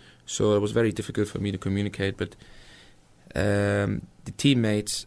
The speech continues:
I had around me, all credit to them, they took a lot of effort to integrate me. And sometimes I felt it was very difficult to integrate a person who, who can't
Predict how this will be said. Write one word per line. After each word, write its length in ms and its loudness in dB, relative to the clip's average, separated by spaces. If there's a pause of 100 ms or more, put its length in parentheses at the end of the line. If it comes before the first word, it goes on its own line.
I 140 2
had 240 0
around 360 2
me, 260 -2 (1500)
all 180 4
credit 320 0
to 100 -8
them, 240 -2
they 80 -4
took 240 -8
a 80 -4
lot 240 -2
of 120 -8
effort 320 -6
to 120 -8
integrate 420 -6
me. 200 -6 (640)
And 240 -4
sometimes 420 -2
I 100 -6
felt 240 -4
it 60 -4
was 120 -8
very 180 0
difficult 480 -6 (320)
to 80 -12
integrate 360 0
a 40 -6
person 320 -4
who, 200 -6
who 80 -12
can't 360 -4